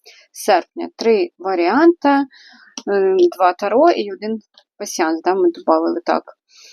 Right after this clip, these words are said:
Е, можете обрати один варіант таро плюс пасіанс подивитися, можете як три подивитися, можете один варіант, як ви собі забажаєте, робіть розклад максимально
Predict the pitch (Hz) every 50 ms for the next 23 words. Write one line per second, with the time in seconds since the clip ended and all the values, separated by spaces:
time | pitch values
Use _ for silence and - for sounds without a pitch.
0 | - - - - 1017 - - _ _ - 185 180 180 180 180 180 175 196 214 214
1 | 208 - - 202 - 190 196 175 196 190 185 185 180 - 196 190 190 180 _ _
2 | _ _ _ _ _ - 190 175 190 190 185 175 180 175 180 175 175 175 - -
3 | 175 175 180 175 170 170 175 - _ - - 190 180 175 - - 170 - - 220
4 | 240 311 277 - - 226 214 214 208 208 196 - 247 285 311 262 - - - -
5 | - _ _ _ _ _ _ - 226 277 302 294 269 233 226 220 220 214 208 -
6 | - 196 190 196 220 233 208 349 - - - - 160 190 262 285 262 220 208 208
7 | 208 190 185 - - 226 262 262 - 214 208 - - 190 185 185 - 180 170 170
8 | 175 170 208 226 254 254 240 - - 190 190 185 196 208 - - _ _ - -
9 | - - - - - _ - 196 190 180 - - 220 220 226 - - 196 180 -
10 | - - 196 190 190 196 196 196 196 196 190